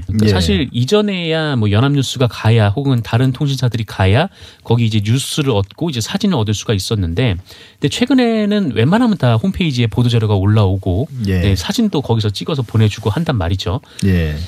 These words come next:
Speaker 1: 음, 그러다 보니까 굳이 이제 통신사의 속보라든지 좀 사진이 필요 없는 상황이다 보니까 이 전재료 수입이 계속 그쪽에서는 감소를 할 수밖에 없는 건데,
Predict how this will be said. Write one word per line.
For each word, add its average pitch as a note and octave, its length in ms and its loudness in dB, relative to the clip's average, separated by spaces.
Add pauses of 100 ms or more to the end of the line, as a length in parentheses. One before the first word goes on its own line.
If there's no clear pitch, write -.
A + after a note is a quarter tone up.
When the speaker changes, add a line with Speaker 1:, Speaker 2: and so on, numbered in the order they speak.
(140)
Speaker 1:
음, D3+ 100 2
그러다 G#3+ 240 2
보니까 G3 340 -2
굳이 - 360 -4
이제 D#3 160 -2
통신사의 F#3+ 520 -2
속보라든지 D#3 840 -2
좀 A2+ 200 -2
사진이 G3+ 340 -2
필요 - 220 -2
없는 A2+ 300 2
상황이다 B2 340 0
보니까 F#2+ 300 -2
이 F#2+ 80 0
전재료 A2 400 2
수입이 G2 260 -2
계속 G2 380 0 (300)
그쪽에서는 G#2 340 -4
감소를 A2 440 0
할 D3 80 0
수밖에 A#2 320 -4
없는 G2+ 220 2
건데, F#2+ 380 0